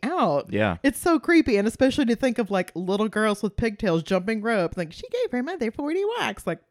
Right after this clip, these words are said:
Speaker 1: the fuck?
Speaker 2: There's a lot of stuff like that that kids
Speaker 1: Oh, yeah.
Speaker 2: say, like, like, little rhymes and things that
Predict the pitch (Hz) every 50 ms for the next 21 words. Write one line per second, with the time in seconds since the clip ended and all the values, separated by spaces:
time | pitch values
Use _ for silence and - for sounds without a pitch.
0 | - - 143 143 - - 175 190 208 233 - _ - 190 208 190 165 170 165 143
1 | 113 - - - 110 104 - - 101 95 87 - 101 98 95 90 - 85 - -
2 | 98 95 90 90 85 - - - - - - - - - _ - - 247 254 202
3 | 180 165 165 160 135 120 120 113 113 - 107 98 98 92 92 92 90 90 82 90
4 | 85 - 82 92 90 92 101 92 90 85 87 90 90 90 90 90 90 87 - 85
5 | 80 - 92 85 82 82 82 - - 85 82